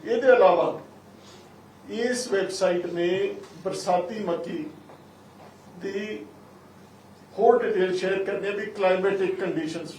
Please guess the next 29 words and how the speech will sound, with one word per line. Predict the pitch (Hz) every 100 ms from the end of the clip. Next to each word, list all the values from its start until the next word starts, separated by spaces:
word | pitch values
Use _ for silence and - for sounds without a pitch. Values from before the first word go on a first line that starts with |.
| -
ਜ਼ਿਮੀਂਦਾਰ | 180 185 202 190
ਨੂੰ | 196
ਇਸ | 208 175
ਵੈੱਬਸਾਈਟ | 165 165 185 175
ਤੇ | 180
ਜਾ | 165 151
ਕੇ | 156
ਪਤਾ | 180 170 180
ਲੱਗ | 165 151
ਜਾਊਗਾ, | 147 151 151 175 175 175 - -
ਸੱਤਰ | - 185 190 202 185
ਅੱਸੀ | -
ਪਰਸੈਂਟ | 196 180 - 180 175
ਉਹਦੇ | 170 175
ਜਿਹੜੇ | 175 180
ਸਵਾਲ | 180 175 151 156
ਨੇ, | 175
ਉਹਦੇ | 196 226
ਤੋਂ | 240 233
ਹੀ |
ਪੂਰੇ | 175 190 170
ਹੋ | 156
ਜਾਣੇ | 151 - 67
ਆ | - - - - - - -
ਕਿ |
ਮੈਂ | 202 220
ਬੀਜਣੀ | 214 - 180 180
ਕਦੋਂ | 180 185 190 196
ਆ, | 202